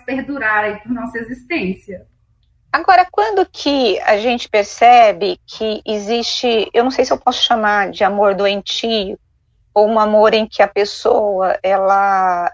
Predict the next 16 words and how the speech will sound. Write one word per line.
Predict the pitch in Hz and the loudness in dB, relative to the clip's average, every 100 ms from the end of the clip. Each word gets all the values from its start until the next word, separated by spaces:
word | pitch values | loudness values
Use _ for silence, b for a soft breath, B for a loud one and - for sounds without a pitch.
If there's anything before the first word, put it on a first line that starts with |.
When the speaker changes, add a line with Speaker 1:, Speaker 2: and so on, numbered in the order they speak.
| - | 0
Speaker 2:
ela | 202 | 2
se | 208 - | 2 2
anula, | 226 208 196 175 160 | 2 0 0 0 0
né? | 170 190 196 180 | 0 0 2 0
Que | - - | -2 0
é | 202 | 2
um | |
amor | 208 202 214 | 2 4 4
destrutivo. | 196 262 - - - - 349 | 4 2 2 -6 -6 -4 -2
Acho | 190 - | -2 -2
que | |
destrutivo | 254 277 349 - 269 262 | -4 -4 -6 -6 -4 -4
eu | - | 2
posso | 247 240 - 214 190 | 2 2 -6 -6 -4
usar, | 226 196 185 165 165 | -4 -2 -2 -2 -6
né? | 190 214 | -6 -6